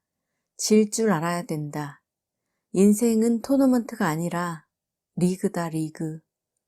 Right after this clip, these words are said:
무려 조선의 사 번 타자라고 불리는 이대호의 타율이 삼 할이다. 굉장한 성공이다.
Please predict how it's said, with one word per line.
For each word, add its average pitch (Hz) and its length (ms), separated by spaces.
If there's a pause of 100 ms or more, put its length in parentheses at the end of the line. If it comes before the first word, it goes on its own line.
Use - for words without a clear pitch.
(560)
무려 214 360
조선의 208 520
사 240 220
번 240 180
타자라고 208 520
불리는 180 580
이대호의 190 800
타율이 214 500
삼 240 260
할이다. 165 520 (400)
굉장한 180 580
성공이다. 202 800